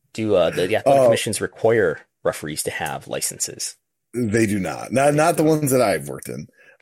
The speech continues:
Speaker 2: Um, but yeah, so, uh, if, if you're looking at, uh, I already have two shows, uh, one in Friday night in Arlington, one Saturday night in Fort Worth,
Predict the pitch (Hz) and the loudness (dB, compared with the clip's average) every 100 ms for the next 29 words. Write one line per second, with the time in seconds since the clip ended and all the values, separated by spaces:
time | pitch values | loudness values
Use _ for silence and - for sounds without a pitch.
0 | - 107 92 92 - 156 214 143 - 135 | -4 -2 -2 -6 0 2 2 2 2 2
1 | 120 120 101 104 110 110 117 135 127 139 | 4 4 4 4 2 2 0 -2 2 4
2 | 135 131 127 117 104 113 110 107 101 - | 4 4 4 4 4 2 2 0 0 0
3 | 120 107 110 98 107 98 87 85 82 71 | 0 0 0 0 0 0 0 -2 -4 -6
4 | 117 107 - 98 98 98 92 101 123 120 | -6 -4 -2 -2 0 -2 -2 0 0 0
5 | 117 120 101 90 - 92 87 90 85 - | 0 -2 -2 -2 -2 -2 -2 -6 -6 -4
6 | 98 95 135 139 131 | -4 -2 -4 -4 -6